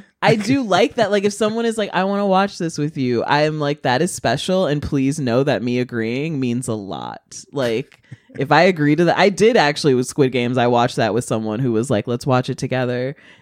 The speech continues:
Speaker 1: and yeah, I did. I did it. Did we stay together? No. Was it worth it?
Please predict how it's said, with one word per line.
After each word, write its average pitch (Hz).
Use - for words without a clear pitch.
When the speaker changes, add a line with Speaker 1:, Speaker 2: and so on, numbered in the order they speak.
Speaker 1:
and 123
yeah, 139
I 113
did. 135
I 131
did 139
it. 87
Did 117
we 117
stay 120
together? 131
No. 185
Was 110
it 110
worth 104
it? 180